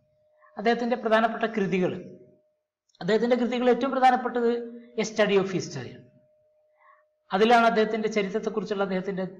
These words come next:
ആ, ചിന്ത, അതോടൊപ്പം തന്നെ അദ്ദേഹത്തിന്റെ, ആ, ചരിത്രത്തെക്കുറിച്ചുള്ള അദ്ദേഹത്തിന്റെ കാഴ്ചപ്പാടായിട്ടുള്ള Cyclical Developments and Decline of Civilization, നാഗരികതകളുടെ തകർച്ച, അതിന്റെ ചാക്രികമായ പുരോഗതി അല്ലെങ്കിൽ വികാസത്തെക്കുറിച്ചെല്ലാം പരാമർശിക്കുന്നത്.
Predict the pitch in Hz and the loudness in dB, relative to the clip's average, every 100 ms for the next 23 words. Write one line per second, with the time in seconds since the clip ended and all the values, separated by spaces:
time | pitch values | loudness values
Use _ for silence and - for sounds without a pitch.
0 | - 170 160 156 - 165 165 170 - - | -10 -6 -6 -8 -6 -6 -4 -4 -6 -16
1 | _ _ _ _ _ _ _ _ 170 175 | _ _ _ _ _ _ _ _ -4 -4
2 | 175 180 175 165 170 170 165 165 160 156 | -4 -4 -4 -4 -4 -4 -6 -6 -8 -10
3 | 156 151 147 143 143 - 151 180 165 - | -10 -10 -8 -10 -12 -14 -12 -10 -12 -14
4 | - 170 156 160 160 151 151 151 156 165 | -14 -12 -10 -10 -8 -8 -8 -10 -6 -4
5 | 156 147 147 143 - 160 170 196 196 190 | -4 -6 -10 -12 -8 -10 -6 -6 -4 -4
6 | 175 170 170 175 170 170 160 151 156 151 | -2 -2 -4 -8 -10 -10 -10 -10 -10 -10
7 | 147 139 135 127 - 127 - - _ _ | -12 -12 -14 -14 -16 -18 -20 -20 _ _
8 | _ _ 165 170 180 196 202 208 208 202 | _ _ -2 0 2 2 4 2 2 0
9 | 185 190 - 170 165 165 - 170 156 160 | -2 -6 -2 -2 -2 -6 -4 -4 -4 -8
10 | 165 165 147 147 165 165 170 165 156 156 | -10 -8 -8 -8 -8 -6 -6 -6 -6 -10
11 | - _ _ 147 139 139 147 147 143 170 | -14 _ _ -8 -6 -6 -8 -8 -10 -10
12 | 240 - - - _ 156 160 170 170 175 | -12 -14 -20 -20 _ -8 -2 0 -2 -4
13 | 175 151 135 147 143 139 135 131 127 - | -8 -8 -10 -10 -10 -8 -8 -8 -10 -14
14 | - 117 110 - | -18 -20 -20 -20